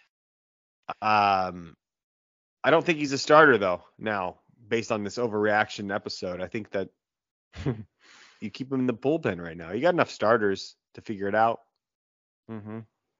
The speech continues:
Speaker 2: Yeah, no, I'm with you on that. Uh, I was, I was a Jameson believer before the season began. I drafted him, and then,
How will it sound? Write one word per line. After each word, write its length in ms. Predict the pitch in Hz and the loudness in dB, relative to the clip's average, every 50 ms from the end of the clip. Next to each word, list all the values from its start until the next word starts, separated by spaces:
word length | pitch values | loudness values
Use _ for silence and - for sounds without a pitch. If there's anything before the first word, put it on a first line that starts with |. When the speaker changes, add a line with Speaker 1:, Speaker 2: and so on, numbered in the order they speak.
| _ | _
Speaker 2:
Yeah, 180 | 127 139 156 151 | 2 4 6 6
no, 260 | 131 135 135 131 127 | 6 6 4 6 6
I'm 140 | 135 139 139 | 6 6 4
with 180 | 147 147 - 147 | 2 2 2 2
you 80 | 143 | 2
on 140 | 123 117 117 | 2 2 2
that. 380 | 120 123 123 120 117 98 - - | 2 2 2 2 2 2 2 4
Uh, 340 | 131 143 131 123 123 120 110 - - - - - - _ _ _ _ _ _ _ _ _ _ _ _ _ _ - | 4 6 6 6 6 4 2 -2 -8 -18 -20 -20 -20 _ _ _ _ _ _ _ _ _ _ _ _ _ _ 4
I 140 | 131 151 180 | 6 6 8
was, 280 | 196 190 160 120 135 - - | 8 8 6 4 0 -2 2
I 140 | 131 147 165 | 4 6 6
was 180 | 180 185 156 156 | 6 4 4 2
a 80 | 147 | 0
Jameson 560 | 127 117 - 139 139 143 147 139 - 151 139 123 | 0 0 0 0 2 2 2 0 0 0 -2 -2
believer 460 | 123 127 131 135 139 127 131 127 120 | -2 -2 0 0 0 0 0 -2 -2
before 340 | 107 120 117 - 127 131 127 | -4 -8 -10 -4 -2 -2 -2
the 80 | 117 101 | -2 -4
season 440 | - - 139 147 139 131 123 117 | -2 0 2 2 2 2 0 -2
began. 500 | 110 117 110 107 110 110 113 120 123 120 | -2 -4 -2 0 0 2 2 2 2 2
I 100 | 113 110 | 2 0
drafted 520 | 107 107 107 107 107 110 110 - - 113 110 | 0 0 2 2 4 2 2 0 -4 -4 -2
him, 300 | 113 113 117 120 123 120 | -2 -2 -2 -2 -2 -2
and 200 | 110 107 107 107 | -2 -2 -2 -4
then, 480 | 110 110 107 107 107 107 104 107 - | -4 -2 -2 -2 -4 -4 -4 -4 -6